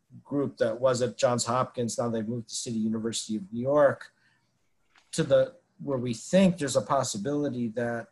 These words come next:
so many Americans may opt out of the covid nineteen vaccine because of this awful movement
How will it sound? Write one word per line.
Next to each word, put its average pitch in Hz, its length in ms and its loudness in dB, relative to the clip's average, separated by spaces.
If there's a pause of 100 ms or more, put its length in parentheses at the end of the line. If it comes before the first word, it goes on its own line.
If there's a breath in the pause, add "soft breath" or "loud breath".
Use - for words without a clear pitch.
(160)
so - 360 -2
many 147 320 -2
Americans 127 640 -2
may 120 160 -4
opt 131 340 -6
out 127 240 0
of 117 80 -4
the 117 80 -4
covid 120 320 -2
nineteen 117 460 0
vaccine 120 420 0
because 113 340 -8
of 107 60 -14
this 110 160 -8
awful 113 340 -12
movement 120 560 -8